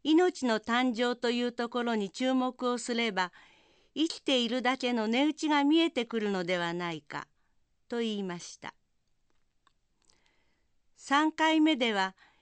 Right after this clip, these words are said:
役に立つということ、そして、四回目には、命の歴史を見てきました。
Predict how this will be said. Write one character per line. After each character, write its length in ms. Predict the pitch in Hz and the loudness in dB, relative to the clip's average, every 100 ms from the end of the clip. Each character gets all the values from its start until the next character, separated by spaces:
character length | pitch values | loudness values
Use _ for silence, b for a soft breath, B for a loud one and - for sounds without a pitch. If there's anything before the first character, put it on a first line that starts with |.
| b | b
役 360 | 208 233 233 359 | -2 -2 0 4
に 140 | 311 | 4
立 320 | 240 277 285 | 4 -2 -2
つ 20 | - | -4
と 140 | 214 | -2
い 120 | 202 190 | 0 -2
う 80 | |
こ 180 | 175 165 | -4 -10
と、 260 | - 156 - _ _ _ _ _ _ _ _ _ | -10 -12 -12 _ _ _ _ _ _ _ _ _
そ 240 | - 220 | -8 -6
し 200 | 214 - | -6 -8
て、 220 | - 214 - _ _ _ _ _ - | -6 -6 -8 _ _ _ _ _ -2
四 280 | 262 302 | 2 2
回 280 | 302 294 294 | 2 2 4
目 180 | 285 277 | 4 4
に 140 | 240 | 2
は、 240 | 202 175 180 _ _ _ _ _ _ - | 0 0 -2 _ _ _ _ _ _ 0
命 460 | 320 349 349 254 | 4 6 4 0
の 180 | 247 214 | 0 2
歴 240 | 196 208 | 0 -4
史 180 | - 226 | -6 -2
を 80 | 214 | -2
見 120 | 220 | -2
て 140 | 220 180 | -4 -6
き 140 | 190 | -4
ま 160 | 165 160 | -6 -6
し 220 | - - | -12 -14
た。 180 | 151 | -14